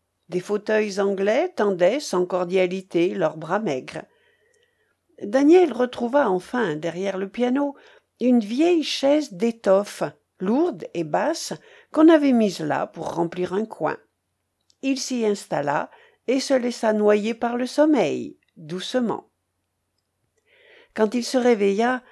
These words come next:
avec la honte d'un homme dans la force de l'âge qui s'est endormi pendant le jour, les événements nouveaux se présentèrent à sa mémoire. Il les accueillit en bâillant.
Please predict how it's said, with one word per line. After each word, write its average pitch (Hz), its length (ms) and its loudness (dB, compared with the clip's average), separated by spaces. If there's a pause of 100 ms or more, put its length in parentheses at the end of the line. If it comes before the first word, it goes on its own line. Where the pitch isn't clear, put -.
(140)
avec 175 320 -2
la 165 220 0
honte 208 340 0
d'un 151 340 -2
homme 165 320 2
dans 135 160 -6
la 143 140 -4
force 175 420 -4
de 135 120 -10
l'âge 165 500 0
qui 151 120 -10
s'est 143 300 -10
endormi 170 480 -2
pendant 156 320 -6
le 196 140 -2
jour, 233 460 -6 (680)
les 269 280 0
événements 247 460 2
nouveaux 202 360 0
se - 120 -8
présentèrent 185 720 -4
à 143 100 -6
sa 233 200 -4
mémoire. 131 640 -6 (600)
Il 226 220 -2
les 247 240 0
accueillit 262 600 -2
en 277 120 -2
bâillant. 247 460 0